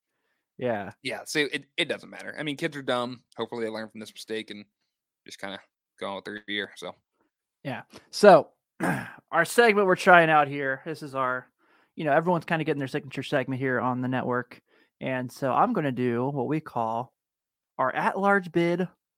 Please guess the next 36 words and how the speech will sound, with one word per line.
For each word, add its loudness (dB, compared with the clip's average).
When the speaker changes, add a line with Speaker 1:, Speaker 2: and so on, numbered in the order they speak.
Speaker 1:
All-Americans, 0
as -2
Speaker 2:
Okay. 0
Speaker 1:
in -6
our 6
favorite 0
player -2
of -2
the -4
week. -8
And 0
I'm 0
gonna -2
go 2
with 0
the -4
school -2
that -4
you 0
and -4
I 0
are 0
not 0
very 0
fond 0
of, -8
um, -2
because -6
this -12
kid -6
has 0
been 0
<laughs> 0
unbelievable 6
in -2
Lexington. -2